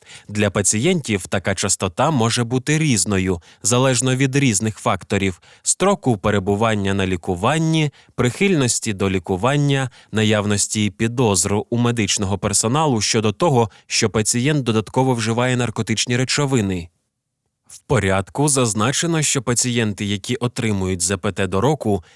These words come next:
мають проходити тестування один раз на три місяці або частіше за рішенням лікаря. Пацієнти, які отримують лікування від одного до двох років,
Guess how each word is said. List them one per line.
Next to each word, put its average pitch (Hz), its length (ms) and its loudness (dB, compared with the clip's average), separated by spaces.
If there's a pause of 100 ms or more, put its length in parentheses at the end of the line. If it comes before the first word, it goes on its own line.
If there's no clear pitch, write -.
(100)
мають 101 540 -2
проходити 104 600 -2
тестування 110 840 -2
один 110 440 0
раз 107 240 -2
на 98 120 -2
три 95 220 -4
місяці 143 640 -2
або 120 380 0
частіше 110 800 -2 (200)
за 104 200 0
рішенням 123 600 -2
лікаря. 98 520 -2 (640)
Пацієнти, 101 640 0
які 101 320 -2
отримують 107 640 0
лікування 107 680 0
від 113 340 -2
одного 120 640 0
до 101 280 0
двох 104 440 -2
років, 98 500 -2